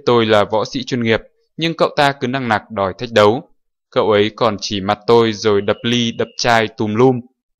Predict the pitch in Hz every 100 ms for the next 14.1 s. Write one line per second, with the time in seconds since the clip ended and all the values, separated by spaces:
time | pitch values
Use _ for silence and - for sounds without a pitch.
0 | _ - 110 110 113 120 117 117 95 90
1 | 101 - 113 110 - 110 104 101 110 117
2 | 113 98 90 117 101 98 92 98 - 107
3 | 104 95 110 113 - _ - _ _ _
4 | _ - 113 113 110 107 110 110 113 113
5 | 92 165 - _ _ 123 120 127 131 160
6 | - - 127 120 120 - 127 95 101 101
7 | 120 113 120 117 104 98 107 98 92 _
8 | _ _ 113 113 107 110 104 - 98 110
9 | 110 131 113 101 104 120 - _ - 113
10 | 110 107 110 107 104 104 147 143 - 120
11 | 104 104 - 113 104 120 139 147 - _
12 | _ _ _ _ _ 113 113 107 113 95
13 | 113 107 104 107 143 147 123 - 113 104